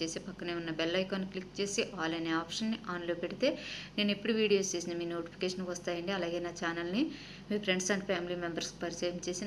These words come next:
నా ఛానల్ సపోర్ట్ చేయండి. Please subscribe my channel. ఈ కర్రీ చాలా టేస్టీగా ఉంటది. దోసకాయ ముక్కలతో కర్రీ, చికెన్ కర్రీని తయారు చేస్తే చాలా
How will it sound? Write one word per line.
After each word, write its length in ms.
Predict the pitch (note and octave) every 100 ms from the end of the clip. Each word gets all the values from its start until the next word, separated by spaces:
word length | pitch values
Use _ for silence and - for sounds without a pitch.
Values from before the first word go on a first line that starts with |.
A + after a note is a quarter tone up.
| F#3
నా 60 | F#3
ఛానల్ 260 | D#3+ D#3+ E3 F3
సపోర్ట్ 260 | E3 F#3 -
చేయండి. 220 | F#3 F#3 -
Please 200 | F3 F3 F3
subscribe 420 | E3 - E3+ E3 E3
my 60 | -
channel. 280 | E3 F3+ C#4+ - - - - -
ఈ 20 | G3+
కర్రీ 180 | G3 G3 G#3
చాలా 200 | G3 G3 G3
టేస్టీగా 480 | A3 G#3 - A3+ G#3+ G#3
ఉంటది. 360 | F#3 F#3 F#3 D4+ - - - F3
దోసకాయ 360 | F#3 F#3 G3+ F#3+
ముక్కలతో 420 | F#3 F3+ F3+ G#3 E4+ - - - - - -
కర్రీ, 220 | F#3+ F3+ F#3 F#3+ F#3+ F#3+
చికెన్ 260 | G3 F#3+ F#3
కర్రీని 260 | F#3+ F3+ F#3
తయారు 480 | F#3 E3+ E3+ E3+ E3+ -
చేస్తే 260 | F3 F3 G#3+ -
చాలా 200 | F3 E3